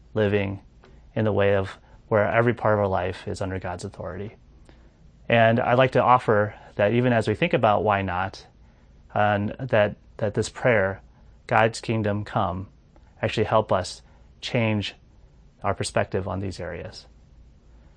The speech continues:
So this morning, I'd like to actually talk about three perspectives of why we don't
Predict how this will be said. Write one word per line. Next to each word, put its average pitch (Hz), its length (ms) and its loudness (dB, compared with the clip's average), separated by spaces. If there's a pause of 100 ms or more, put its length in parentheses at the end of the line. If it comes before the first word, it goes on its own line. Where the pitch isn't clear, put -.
(260)
So - 120 2
this 135 140 2
morning, 160 240 4
I'd 143 40 4
like 135 220 4
to 123 60 4
actually 113 480 4
talk 107 320 2
about 98 260 -2
three 139 180 0
perspectives 139 520 -2
of 113 100 0
why 113 300 2
we 107 140 -2
don't 117 340 -2